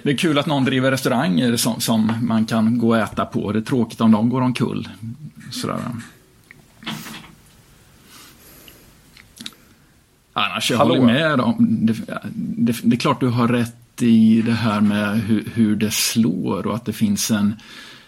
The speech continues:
Speaker 1: en arbetarklass, eh, de allra lägst av prekar-, ett prekariat som både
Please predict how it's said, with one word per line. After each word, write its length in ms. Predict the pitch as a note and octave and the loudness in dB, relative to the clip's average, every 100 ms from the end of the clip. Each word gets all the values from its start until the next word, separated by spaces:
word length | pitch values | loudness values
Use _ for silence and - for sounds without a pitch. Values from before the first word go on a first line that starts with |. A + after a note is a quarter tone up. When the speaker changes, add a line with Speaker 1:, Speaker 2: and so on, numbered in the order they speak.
| _ | _
Speaker 1:
en 160 | - F#2 | -8 -4
arbetarklass, 1300 | G2 G2+ G2+ F#2 - G2 - G#2+ F#2 - - - A2+ | -2 -2 -2 -4 -6 -8 -4 -4 -2 -4 -2 -2 -4
eh, 160 | G2+ | -4
de 180 | G2 G2+ | -2 0
allra 300 | G2+ F#2 F#2+ | -2 -2 -4
lägst 920 | F#2+ G2 G2 F#2+ - - - - - - A2+ - | -4 -2 -4 -4 -4 -6 -4 -6 -6 -12 -20 -20
av 380 | A2 A2 F2+ F#2 - | -10 -8 -8 -8 -10
prekar-, 420 | A#2 - - A2+ | -8 -8 -6 -6
ett 160 | A2+ - | -8 -6
prekariat 600 | A#2 - G#2+ G2 G2+ - | -4 -2 -2 0 -2 -4
som 240 | A#2 G2 | -2 -2
både 200 | G2+ G2 | -2 -4